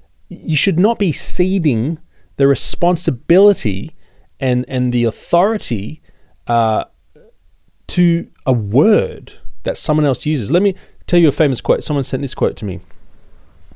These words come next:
"He who takes offense when offense was not intended is a fool.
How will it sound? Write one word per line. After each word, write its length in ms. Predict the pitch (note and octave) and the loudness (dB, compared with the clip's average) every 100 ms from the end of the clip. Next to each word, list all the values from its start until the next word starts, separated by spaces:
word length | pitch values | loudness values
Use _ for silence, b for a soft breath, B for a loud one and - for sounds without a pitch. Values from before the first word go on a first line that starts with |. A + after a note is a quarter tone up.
| - - - - B B B | -20 -20 -20 -20 B B B
"He 180 | F3+ G3+ | 2 4
who 220 | A3 G3+ | 4 2
takes 360 | - E3+ D3 - | 2 2 2 -2
offense 640 | - - A#2+ F2+ - - - | -4 0 0 0 -8 -10 -2
when 160 | C3 | 0
offense 500 | A2+ - C3 C3+ - | 0 0 -2 -4 -6
was 160 | - G#2 | -4 0
not 200 | B2 B2+ | 0 2
intended 480 | A2+ - G2+ A2 - | 0 0 -2 -2 -6
is 120 | G#2 | -6
a 80 | G#2+ | -6
fool. 360 | G2 F#2 D3 | -6 -6 -8